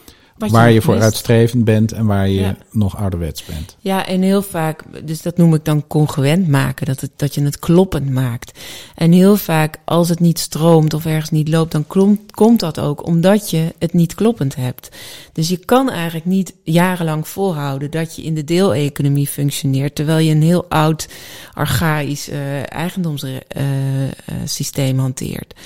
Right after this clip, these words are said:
Speaker 2: Ja,
Speaker 1: Dat,
Speaker 2: maar
Speaker 1: daar
Speaker 2: wacht even.
Speaker 1: trappen uiteindelijk mensen doorheen.
Speaker 2: De, de eerste, dus,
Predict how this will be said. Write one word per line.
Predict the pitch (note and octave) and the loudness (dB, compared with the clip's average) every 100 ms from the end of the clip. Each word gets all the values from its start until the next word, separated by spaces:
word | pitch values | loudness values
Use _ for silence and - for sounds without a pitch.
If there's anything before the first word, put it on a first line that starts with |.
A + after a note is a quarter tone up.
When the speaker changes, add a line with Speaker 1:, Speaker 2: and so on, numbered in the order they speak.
| - - - | -20 -20 -4
Speaker 2:
Ja, | A2+ A2 | 0 4
Speaker 1:
Dat, | |
Speaker 2:
maar | A2 | 2
Speaker 1:
daar | - | 2
Speaker 2:
wacht | F#3 | -2
even. | - A2 | 0 2
Speaker 1:
trappen | A3+ G#3 | 2 0
uiteindelijk | F3 F#3+ G#3 F#3+ | -2 -2 -2 0
mensen | F3+ F3+ D#3+ | -2 -2 -4
doorheen. | D#3 D#3 F#3+ D#3 C3 C#3 _ _ _ _ _ - - | -6 -2 0 0 -4 -10 _ _ _ _ _ -14 -12
Speaker 2:
De, | - | -10
de | - - | -10 0
eerste, | A#2 B2 - - G#2+ G#2 - - - - | 4 4 2 0 0 0 -2 -12 -14 -6
dus, | G#2+ | -6